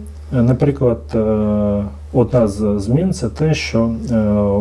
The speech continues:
вам буде необхідно в ході цієї лабораторної роботи змінити I P-адресу, по якій фронтенд зв-, звертається до бекенду, як ми це робили. Після того, як ви отримали доступ до А В С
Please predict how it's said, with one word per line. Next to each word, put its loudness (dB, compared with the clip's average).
вам 4
буде 2
необхідно 2
в -4
ході 0
цієї 0
лабораторної 0
роботи 0
змінити 4
I 0
P-адресу, 2
по 0
якій 0
фронтенд 0
зв-, 0
звертається 0
до 0
бекенду, -4
як 0
ми 2
це -2
робили. -2
Після 2
того, 4
як 0
ви 2
отримали 0
доступ -2
до 0
А 0
В 2
С 0